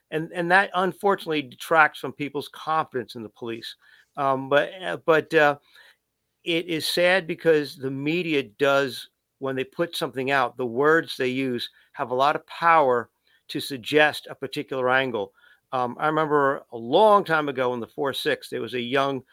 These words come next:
couple, like, sixteen and eighteen-year-old, and the eighteen-year-old was a, a drug dealer, and he ripped off his partner. His partner found him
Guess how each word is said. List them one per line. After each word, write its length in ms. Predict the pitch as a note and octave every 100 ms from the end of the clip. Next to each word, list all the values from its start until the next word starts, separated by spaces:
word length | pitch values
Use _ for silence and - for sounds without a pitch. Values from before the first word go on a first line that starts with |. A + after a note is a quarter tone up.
| _
couple, 440 | - E3 - A2 - _ _ _
like, 200 | C3 -
sixteen 600 | - F3+ - - F3+ E3
and 100 | C#3
eighteen-year-old, 840 | C#3 C3+ - D3 C3+ B2+ A#2+ A2+ - _ _ _ -
and 240 | C3 B2+
the 80 | C#3
eighteen-year-old 720 | D3+ - E3 D3 C#3 C3 A#2
was 240 | B2 A2+
a, 180 | A2+ A#2
a 220 | - B2
drug 300 | A2+ B2+ D3
dealer, 260 | C3+ C#3 C3
and 60 | A#2+
he 60 |
ripped 260 | A#2+ D3 -
off 340 | C3+ C3 - _ _ _ _ A#2+
his 140 | A#2+
partner. 560 | - D3+ D3+ D3 C#3 C3+ _ _
His 140 | A#2 -
partner 480 | D#3 D#3 C#3 C3+ B2+
found 300 | D3+ C#3+ C#3+
him 180 | C3+ C3+